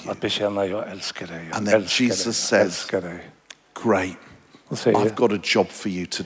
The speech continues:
Speaker 1: do."
Speaker 2: och säger Jesus till Petrus, "Bra, jag har ett jobb för dig."
Speaker 1: "And you're gonna do it with me.
Speaker 2: Och du ska göra det med
Speaker 1: We're gonna
Speaker 2: mig.
Speaker 1: go on an adventure together."
Speaker 2: Vi är på en äventyrsresa tillsammans.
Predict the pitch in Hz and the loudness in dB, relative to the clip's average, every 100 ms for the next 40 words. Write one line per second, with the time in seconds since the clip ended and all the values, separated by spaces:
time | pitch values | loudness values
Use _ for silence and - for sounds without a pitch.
0 | - 87 - - - 160 - 131 120 110 | -8 -10 -14 -20 -8 -6 4 6 8 6
1 | 101 95 - - - 101 90 87 - - | 4 2 -2 -8 -6 -6 -4 -8 -8 0
2 | 104 120 82 98 113 110 104 - - 110 | 4 4 4 -2 -2 -2 -4 -6 0 0
3 | 107 - 90 82 78 - - - - 120 | 0 -6 -6 -6 -8 -14 -20 -4 2 2
4 | 104 117 117 107 101 107 101 - 95 - | 2 0 0 -2 -2 0 0 0 -4 -4
5 | 87 - - - 98 95 - 95 87 87 | -12 -12 -12 -6 -4 -2 -2 -2 -4 -8
6 | 87 78 87 90 104 120 120 110 101 104 | -10 -10 -6 -2 4 4 4 2 2 2
7 | 98 98 98 92 85 - 98 92 - 87 | 2 2 0 -2 -4 -6 -6 -2 -2 -2
8 | - 90 - 82 - - 104 117 113 110 | -4 -8 -8 -12 -10 0 4 6 6 4
9 | 107 104 101 98 101 92 90 95 - 98 | 0 2 2 0 0 0 2 2 4 2
10 | 98 95 - 101 - 98 98 82 82 | 2 -2 -2 -4 -4 -4 -4 -4 -6